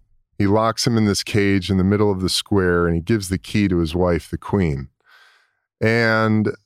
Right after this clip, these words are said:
so something important about this is this wild man, he's covered in hair, and hair is this symbol of instinct,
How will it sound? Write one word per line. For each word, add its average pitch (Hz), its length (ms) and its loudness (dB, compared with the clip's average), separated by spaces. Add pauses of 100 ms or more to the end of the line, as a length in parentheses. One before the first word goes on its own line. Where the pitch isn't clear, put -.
(140)
so 123 600 2 (320)
something 135 540 0
important 117 540 0
about 95 340 0
this 95 240 0
is 90 140 0
this 90 160 -2
wild 101 500 0
man, 92 260 2
he's 90 160 0
covered 123 320 0
in 98 180 0
hair, 90 340 0
and 82 120 -2
hair 120 360 2
is 95 260 -2
this 92 280 -2
symbol 92 640 2
of 78 340 -2 (800)
instinct, 117 960 0